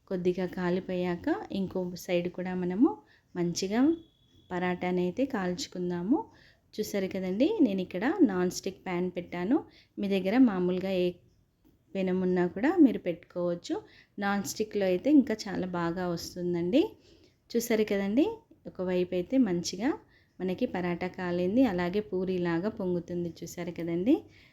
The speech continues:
ఇప్పుడు లోపట ఉన్న మిశ్రమం కూడా మనకి బయటికి రాలేదు. ఇప్పుడు ఒకవైపు మంచిగా కాలిపోయింది కదండి పరాటా. ఇప్పుడు నెయ్యిని కానీ బటర్ కానీ లేదంటే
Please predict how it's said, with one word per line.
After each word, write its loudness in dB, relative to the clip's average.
ఇప్పుడు 0
లోపట 4
ఉన్న 2
మిశ్రమం -2
కూడా -4
మనకి -4
బయటికి -4
రాలేదు. 0
ఇప్పుడు 0
ఒకవైపు 0
మంచిగా -2
కాలిపోయింది -2
కదండి 0
పరాటా. -2
ఇప్పుడు -4
నెయ్యిని 4
కానీ -4
బటర్ -4
కానీ -2
లేదంటే 0